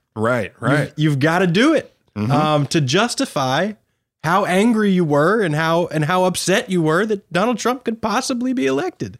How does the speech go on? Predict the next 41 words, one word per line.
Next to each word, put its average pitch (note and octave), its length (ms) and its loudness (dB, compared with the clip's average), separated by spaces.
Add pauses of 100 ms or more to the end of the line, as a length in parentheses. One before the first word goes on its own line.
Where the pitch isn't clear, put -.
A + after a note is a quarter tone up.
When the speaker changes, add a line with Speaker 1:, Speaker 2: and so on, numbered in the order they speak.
Speaker 1:
And, C3 200 -2
and C#3+ 180 0
also C#3+ 340 0
Speaker 2:
Now B3+ 240 2
he's F#3+ 160 2
got G3 380 -2
to G3+ 100 0
be C#3 160 2
a A#2 80 2
monster. G#2 480 -4
Speaker 1:
And C3 200 -2
you've C#3 160 0
also E3 340 0
got, C3+ 300 0 (160)
you C#3+ 120 -2
know, C#3 180 2
a C3+ 40 0
serious E3+ 540 0
problem. A2+ 360 0
There's B2 180 -2
serious D#3+ 500 -2
dissonance A#2 640 -4
with C#3 140 -4
the C3+ 140 -4
idea D3 480 -2
that A2+ 160 -6
he A2+ 140 -6
could G2 140 -16
be G#2 100 -6
elected. F#2+ 420 -12 (380)
So E3 400 0
you've B2+ 300 -4
gotta E3+ 180 0
question D#3+ 480 -2
that. G3+ 260 -2
You've B2+ 360 -6
got D#3 320 -4
to F3+ 100 -4
have C3+ 400 -2
some C3 220 0
nefarious E3+ 840 -2